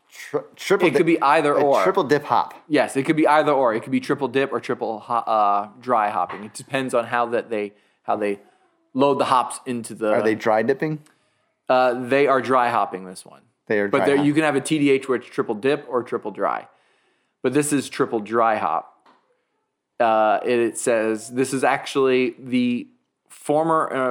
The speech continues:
Speaker 2: um, um, the original owners of the brewery.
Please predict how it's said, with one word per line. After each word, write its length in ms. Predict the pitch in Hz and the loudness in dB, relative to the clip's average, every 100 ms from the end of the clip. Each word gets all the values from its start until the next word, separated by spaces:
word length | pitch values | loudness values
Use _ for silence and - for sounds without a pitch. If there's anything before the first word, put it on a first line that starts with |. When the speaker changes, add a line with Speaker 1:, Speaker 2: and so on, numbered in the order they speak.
| 120 117 | 0 -2
Speaker 2:
um, 360 | 113 110 110 - | -4 -8 -12 -10
um, 420 | 117 107 104 101 104 _ _ - - _ | -4 -2 -2 -6 -16 _ _ -14 -14 _
the 80 | 131 | 0
original 640 | 123 143 143 139 120 85 - | 2 2 0 -2 -4 -4 -2
owners 420 | 156 135 98 - - | -2 0 -4 -8 -4
of 500 | 113 110 107 107 104 - | 0 0 0 -2 -6 -10
the 160 | 131 | -6
brewery. 440 | 120 139 160 190 | 0 2 2 0